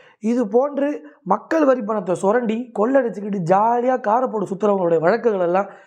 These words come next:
விரைவில் விசாரிச்சு அதற்கான தண்டனையை கொடுக்கணுன்றது எல்லாருடைய எதிர்பார்ப்பு. ஆனா நீங்க சொல்ற மாதிரி இந்த கோர்ட்டோட ஸ்ட்ரக்சர் லேட் ஆகும், maybe அவர் போக முடியாம இருக்குமா, தண்டனைகள் குறையுமான்னு கேக்குறீங்க. தண்டனைகள் குறைந்தாலும் அவர் பதவி போனது போனது தான்.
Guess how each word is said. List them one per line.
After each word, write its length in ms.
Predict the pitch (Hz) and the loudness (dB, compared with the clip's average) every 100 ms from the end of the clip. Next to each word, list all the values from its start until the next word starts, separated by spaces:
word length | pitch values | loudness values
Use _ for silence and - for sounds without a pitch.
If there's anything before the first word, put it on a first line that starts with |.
| _ | _
விரைவில் 520 | - 214 285 320 320 311 | 0 2 2 2 0 0
விசாரிச்சு 600 | 254 269 254 226 294 320 - - | 2 2 0 -2 -4 -6 -12 -2
அதற்கான 480 | 208 233 214 208 180 | 2 2 0 -2 0
தண்டனையை 380 | 202 269 254 | 0 2 0
கொடுக்கணுன்றது 680 | 214 226 247 247 220 214 294 320 - - - - | 0 0 2 2 2 2 0 -2 -12 -20 -20 -10
எல்லாருடைய 580 | 190 233 285 262 226 | -6 -2 -2 -2 -2
எதிர்பார்ப்பு. 540 | 202 233 208 175 - 156 | -2 -2 -2 -2 -4 -8
ஆனா 180 | - 277 | -4 0
நீங்க 200 | 254 226 | 0 0
சொல்ற 240 | 220 247 277 | -2 -2 0
மாதிரி 120 | 311 | 0
இந்த 240 | 233 - - | 0 -2 0
கோர்ட்டோட 460 | 269 311 285 226 - | -2 0 0 0 -4
ஸ்ட்ரக்சர் 420 | 208 - 202 - - _ _ - | -6 -2 -2 -4 -20 _ _ -4
லேட் 300 | 196 277 269 | 0 2 2
ஆகும், 440 | 220 185 196 165 - - - | 0 0 -2 -2 -6 -20 -4
maybe 220 | 220 262 | -2 0
அவர் 200 | 285 240 | 0 0
போக 280 | - 247 254 | 0 0 2
முடியாம 180 | 220 220 | 0 0
இருக்குமா, 460 | 196 180 185 175 143 | -4 0 0 0 -4
தண்டனைகள் 340 | 185 254 233 | -2 0 0
குறையுமான்னு 440 | 180 208 226 202 208 | 2 2 2 0 -2
கேக்குறீங்க. 360 | 180 165 139 - - 170 - | -2 -4 -6 -14 -20 -8 -2
தண்டனைகள் 640 | 220 302 302 285 294 311 | 2 2 2 0 -2 -2
குறைந்தாலும் 760 | 262 240 240 220 190 208 196 - | 0 2 2 0 2 0 -4 -2
அவர் 220 | 180 185 | 0 0
பதவி 300 | 190 240 240 | 0 0 0
போனது 320 | 196 208 185 | 0 0 0
போனது 300 | 180 196 185 | 0 0 2
தான். 240 | 202 - | 0 -2